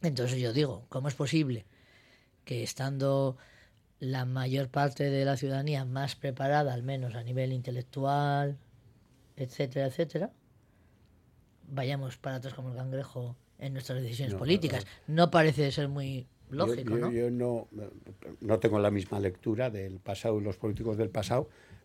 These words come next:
Speaker 2: pero bueno, eh, lo que ha cambiado, lo que ha cambiado es la velocidad en la comunicación.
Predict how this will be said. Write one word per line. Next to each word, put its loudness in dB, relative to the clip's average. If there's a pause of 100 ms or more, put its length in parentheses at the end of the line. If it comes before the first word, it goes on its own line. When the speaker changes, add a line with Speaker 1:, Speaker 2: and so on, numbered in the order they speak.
(140)
Speaker 2:
pero 2
bueno, 4 (540)
eh, -8
lo 6
que 8
ha 8
cambiado, 6 (1600)
lo -4
que 4
ha 4
cambiado 0 (800)
es 2
la 6
velocidad 2
en 2
la 2
comunicación. -8